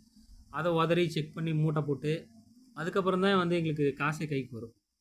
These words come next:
So, இவ்வளவு வந்து லாங் ப்ரொசீஜர் இருக்கு. So, இது வந்து சொல்றதுக்கு கூட கொஞ்சம் ஈஸியா இருக்கலாம். ஆனா வந்து காலையில ஆறு மணிக்கு எந்திரிச்சு, காபி மட்டும் குடிச்சிட்டு, ஆ, போயிட்டு,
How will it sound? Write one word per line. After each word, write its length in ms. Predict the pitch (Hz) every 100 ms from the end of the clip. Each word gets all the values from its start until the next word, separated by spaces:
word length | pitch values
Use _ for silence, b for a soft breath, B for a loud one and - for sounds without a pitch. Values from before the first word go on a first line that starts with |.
| _
So, 240 | _ -
இவ்வளவு 440 | 156 185 208 214 202
வந்து 220 | 185 196
லாங் 320 | 175 160 165
ப்ரொசீஜர் 320 | 156 151 175
இருக்கு. 400 | 151 131 - 135 156 - B B B -
So, 180 | - 214
இது 140 | 208
வந்து 320 | 214 233 262 247
சொல்றதுக்கு 540 | 202 214 233 233 233 -
கூட 420 | 202 214 220 240
கொஞ்சம் 240 | 196 190
ஈஸியா 340 | 175 185 214 180
இருக்கலாம். 460 | 180 185 143 - - _ _ _ _ _ _
ஆனா 160 | - 160
வந்து 200 | 170 170
காலையில 720 | 160 156 170 175 180 180 185
ஆறு 280 | - 143 160
மணிக்கு 340 | 156 170 170 160
எந்திரிச்சு, 560 | 165 156 170 170 190 _ _ _ _
காபி 300 | _ 151 160
மட்டும் 340 | 165 160 180 160
குடிச்சிட்டு, 400 | 156 - 156 156 - _ _ _ _ _ _ _ _ _ _ 151
ஆ, 360 | 143 143 135
போயிட்டு, 1500 | 127 170 160 180 170 160 151 147 143 139 139 131 131 135